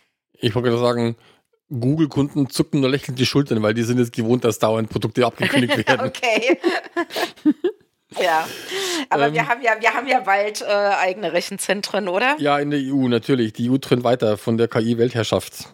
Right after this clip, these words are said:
Speaker 1: Ähm, w-, wurde verlautbart, zehn Milliarden Euro, ähm, gibt der Staat oder geben die Staaten aus für insgesamt sieben Rechenzentren.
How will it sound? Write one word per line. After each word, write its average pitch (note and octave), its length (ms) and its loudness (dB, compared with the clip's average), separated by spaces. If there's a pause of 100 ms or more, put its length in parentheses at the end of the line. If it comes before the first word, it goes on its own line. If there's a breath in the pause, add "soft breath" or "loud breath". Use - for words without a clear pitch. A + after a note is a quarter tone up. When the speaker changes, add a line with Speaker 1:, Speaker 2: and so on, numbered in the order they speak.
(120)
Speaker 1:
Ähm, A2 460 0 (260)
w-, B2 460 -12
wurde C3+ 180 2
verlautbart, B2+ 800 0
zehn C3+ 180 0
Milliarden C3 380 0
Euro, C#3 580 0 (220)
ähm, B2 420 0 (220)
gibt - 260 -12
der B2+ 80 4
Staat A#2 380 0
oder A#2+ 120 0
geben B2 240 0
die A#2+ 120 -2
Staaten B2+ 400 0
aus A#2 380 0
für B2 260 0
insgesamt B2+ 320 -2
sieben B2+ 220 0
Rechenzentren. C#3+ 760 0